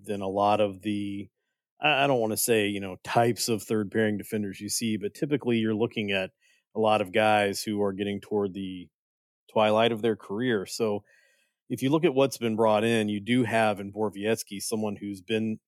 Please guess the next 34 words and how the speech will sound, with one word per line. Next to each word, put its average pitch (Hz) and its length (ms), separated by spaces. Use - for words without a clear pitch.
playing 120 340
for 110 120
a 98 80
long 110 320
time, 156 400
coming 113 400
into 120 760
a 104 60
new 113 240
team 117 320
with 104 120
someone 110 300
who 101 120
hasn't 104 320
been 95 120
playing 104 360
for 95 100
quite 104 300
as 92 160
long. 107 340
So - 160
I 104 100
think 131 280
you 117 100
kinda 107 300
have 120 240
a 87 60
complement 107 640
to - 100
one 98 220
another 98 360
in 92 140
that 98 300
with 101 280